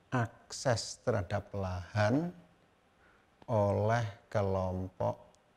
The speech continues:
etnis, antar kelompok etnis. Saya sebutkan perebutan akses terhadap lahannya. Yang direbut itu bukan lahannya.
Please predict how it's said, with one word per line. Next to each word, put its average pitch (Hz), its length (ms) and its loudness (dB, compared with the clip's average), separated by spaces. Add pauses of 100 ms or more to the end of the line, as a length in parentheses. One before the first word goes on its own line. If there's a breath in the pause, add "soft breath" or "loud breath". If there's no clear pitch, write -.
(100)
etnis, 98 960 -10
antar 98 480 -2
kelompok 95 320 -6
etnis. - 640 -14 (720 loud breath)
Saya 113 160 2
sebutkan 104 880 4
perebutan 123 1120 6
akses 120 480 -2
terhadap 104 320 0
lahannya. 95 640 -2
Yang 123 240 4
direbut 117 320 8
itu 147 80 8
bukan 113 240 8
lahannya. 92 480 0